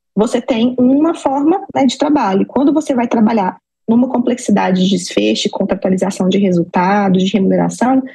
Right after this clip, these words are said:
já é uma nova forma de trabalhar. Pra isso, né, tem que ter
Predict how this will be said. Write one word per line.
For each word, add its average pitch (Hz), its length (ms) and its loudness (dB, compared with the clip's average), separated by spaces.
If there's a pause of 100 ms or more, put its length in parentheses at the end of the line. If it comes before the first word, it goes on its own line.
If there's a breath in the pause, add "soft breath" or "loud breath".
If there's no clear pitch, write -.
(220 loud breath)
já 226 120 2
é - 20 0
uma 262 160 4
nova 233 260 2
forma 247 300 0
de - 80 -4
trabalhar. 254 500 0 (420)
Pra 254 220 0
isso, 240 540 0
né, 190 140 -2 (300)
tem 220 140 2
que 233 80 -4
ter 247 220 -4